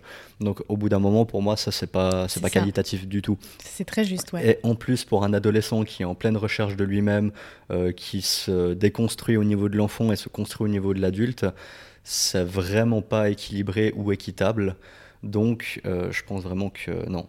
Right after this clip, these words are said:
Speaker 1: Effectivement, c'est une période pas facile. Il y a des gens qui l'ont vécu plus ou moins bien.
Speaker 2: Mhm.
Speaker 1: Euh, ça, c'est clair, hein. Des personnes qui ont été un peu plus épargnées par la vie que, que
Speaker 2: Ouais.
Speaker 1: d'autres.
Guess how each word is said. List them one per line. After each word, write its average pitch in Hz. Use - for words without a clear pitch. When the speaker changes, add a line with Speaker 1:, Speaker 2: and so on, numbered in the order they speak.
Speaker 1:
Effectivement, 113
c'est -
une 95
période 92
pas 98
facile. 101
Il 98
y 95
a 92
des 95
gens 110
qui -
l'ont 98
vécu 95
plus 104
ou 104
moins 101
bien. 98
Speaker 2:
Mhm. 196
Speaker 1:
Euh, 101
ça, -
c'est -
clair, 98
hein. 98
Des -
personnes 98
qui -
ont 90
été 90
un 87
peu 95
plus 98
épargnées 98
par 90
la 92
vie 98
que, -
que -
Speaker 2:
Ouais. 190
Speaker 1:
d'autres. 120